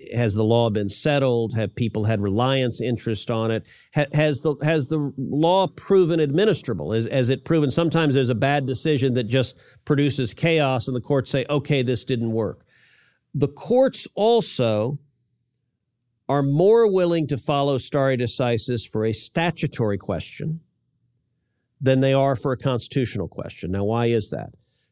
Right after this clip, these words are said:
'Cause a statutory question, which is the interpretation of a federal law passed by Congress, signed into law by the president, if the courts get it wrong, Congress can change the statute, and it does that sometimes. So, so if there's a statutory question, the courts get it wrong,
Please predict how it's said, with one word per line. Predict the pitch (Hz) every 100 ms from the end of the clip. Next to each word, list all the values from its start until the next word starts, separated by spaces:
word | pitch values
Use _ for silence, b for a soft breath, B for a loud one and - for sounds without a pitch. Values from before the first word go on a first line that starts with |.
| _
'Cause | 127
a | 123
statutory | - 185 175 - 135 110
question, | 110 95 107
which | 107 101
is | 101
the | 107
interpretation | 104 123 120 120 101 120 107 113
of | 104
a | 95
federal | 120 110 107
law | 104 104
passed | 104 117 104 -
by | 101
Congress, | - 110 104 101
signed | - 104
into | 101
law | 104 104
by | 107
the | 113
president, | - 247 160 151 139 b b b b _ _
if | 190 -
the |
courts | 175 240 247
get | - 208
it | 196
wrong, | 151 170 196 233 226 - _ _ _ _ _ _
Congress | 214 220 208 -
can | 180
change | 196 190 156
the | 165
statute, | 208 220 - 123
and | 139
it |
does | 139 214
that | 247 208
sometimes. | - 101 92 - - -
So, | 131 127
so | - 147
if | 120
there's | 131
a | 113
statutory | - 165 160 - 156
question, | - 151 - 131
the |
courts | 120 143 131
get | 143
it | 127
wrong, | 104 117 113 110